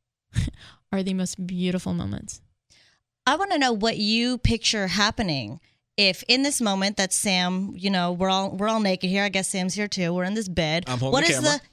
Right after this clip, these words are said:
Speaker 2: right.
Speaker 1: Sam's creeping in
Speaker 2: What
Speaker 1: the
Speaker 2: is
Speaker 1: corner.
Speaker 2: the worst thing you envision happening when you say, "Guys, listen, I just have to say, I've never done this before"?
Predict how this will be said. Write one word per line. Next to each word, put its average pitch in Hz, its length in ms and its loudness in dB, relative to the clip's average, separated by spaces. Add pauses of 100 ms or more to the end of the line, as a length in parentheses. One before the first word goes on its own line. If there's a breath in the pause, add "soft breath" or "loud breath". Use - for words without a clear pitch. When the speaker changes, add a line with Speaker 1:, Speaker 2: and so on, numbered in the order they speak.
Speaker 2:
right. 233 100 4
Speaker 1:
Sam's 247 260 6
creeping 233 360 4
in 240 40 8
Speaker 2:
What 240 140 6
Speaker 1:
the 220 80 6
Speaker 2:
is 202 80 6
Speaker 1:
corner. 262 260 8
Speaker 2:
the - 60 0
worst 277 320 0
thing 254 200 0
you 233 120 0
envision 220 420 0
happening 269 680 2 (460 loud breath)
when 220 360 0
you 233 180 2
say, 208 460 2 (280)
"Guys, 180 340 0
listen, 165 380 -2
I 180 100 0
just 180 120 -2
have 190 120 -2
to 185 60 -2
say, 160 380 0
I've 175 180 -6
never 165 180 -2
done 147 200 -8
this - 140 -14
before"? - 400 -20